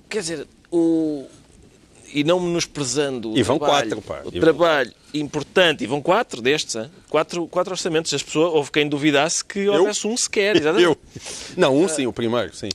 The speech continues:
Speaker 1: Mas, ah,
Speaker 2: E daí?
Speaker 1: mas isto, ah, não descurando o trabalho, que eu acho importante, aliás, do P C P e do Bloco, ah, o maior habilidoso é sempre António Costa, eh, acho eu. E o Centeno, eles, en-,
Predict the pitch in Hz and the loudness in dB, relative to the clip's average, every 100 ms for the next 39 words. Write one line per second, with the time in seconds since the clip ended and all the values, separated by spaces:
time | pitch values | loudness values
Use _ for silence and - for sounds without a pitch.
0 | - 175 160 127 156 147 139 127 117 127 | -4 -2 0 0 2 2 0 0 0 -2
1 | 220 _ 175 143 123 117 - 127 123 131 | -8 _ -8 -6 -6 -6 -6 -8 -8 -12
2 | _ - - - - 143 139 131 127 - | _ -20 -20 -12 -4 -2 -2 -2 -4 -8
3 | 151 147 147 - 143 143 139 123 - 131 | -2 -2 -2 -6 -2 0 -2 -4 -4 -2
4 | 143 113 - 180 156 - 131 - - 139 | 0 -2 0 0 2 -2 -6 -12 -6 -6
5 | - 117 131 107 117 - 117 127 - 98 | -6 -4 -4 -4 -10 -8 -6 -6 -4 -2
6 | 101 110 101 98 87 - - - - - | -2 -4 -6 -6 -6 -12 -20 -20 -18 -20
7 | - - 165 160 156 147 - - - - | -20 -6 -2 2 0 -2 -8 -18 -20 -20
8 | - - - 151 110 117 123 127 135 123 | -20 -20 -10 -6 -2 -2 -2 -4 -6 -6
9 | 127 123 127 135 123 120 113 110 - 107 | -6 -6 -8 -10 -12 -12 -12 -12 -14 -16
10 | - - _ _ - 76 - 110 - 127 | -16 -20 _ _ -20 -16 -12 -10 -4 -4
11 | 131 127 - 151 139 151 170 170 170 - | -2 -4 0 -2 2 2 2 0 0 0
12 | 156 170 | -4 -4